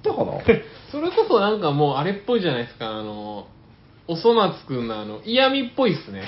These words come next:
Speaker 1: 確かに服装はね。なんか、僕今までこのゲームの原文ルール読んだことなかったんだけど、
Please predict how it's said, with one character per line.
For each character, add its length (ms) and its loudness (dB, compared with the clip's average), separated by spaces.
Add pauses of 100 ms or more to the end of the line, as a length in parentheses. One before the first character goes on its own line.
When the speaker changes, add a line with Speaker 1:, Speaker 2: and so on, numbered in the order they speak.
Speaker 1:
確 220 0
か 120 4
に 100 -2
服 240 -6
装 220 2
は 140 4
ね。 200 4 (680)
な 100 0
ん 60 0
か、 60 4 (280)
僕 180 0
今 200 2
ま 60 2
で 100 6
こ 120 0
の 120 6
ゲ 140 2
ー 20 2
ム 100 2
の 180 0 (420)
原 160 6
文 300 0
ル 80 -2
ー 40 0
ル 80 -2
読 180 4
ん 60 4
だ 80 6
こ 80 -2
と 100 0
な 100 2
か 120 4
っ 80 -8
た 80 -4
ん 40 -6
だ 100 -4
け 60 -2
ど、 140 -4